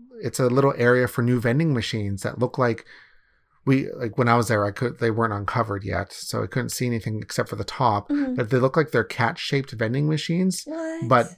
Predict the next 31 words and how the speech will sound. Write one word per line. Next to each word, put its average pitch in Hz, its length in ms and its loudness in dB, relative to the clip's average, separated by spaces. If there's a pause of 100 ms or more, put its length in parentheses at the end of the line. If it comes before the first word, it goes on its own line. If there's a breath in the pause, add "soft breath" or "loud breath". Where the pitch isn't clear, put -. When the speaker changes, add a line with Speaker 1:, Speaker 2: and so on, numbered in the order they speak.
Speaker 1:
the 127 120 -4
cats 131 340 0
are 131 80 0
gonna 120 200 0
be 113 200 -2
dressed 110 540 0
like 104 240 -4
Baymax, 98 800 -4
like, 107 120 -10
you 107 60 -4
know, 107 80 -2
with 98 140 -4
the - 60 -6
armor 120 340 -2
and 135 100 -2
stuff. 151 500 0
Speaker 2:
Oh 240 80 -8
my 208 200 -12
gosh. 196 800 -10 (160)
Speaker 1:
That's 127 300 0
what 127 140 2
I 113 80 4
could 101 220 -6
tell. 98 500 -4 (460 soft breath)
And 117 540 0 (880)
that 131 260 4
is 156 180 6
a 120 100 4
really 113 640 6
cute 113 400 -2
detail. 98 760 -6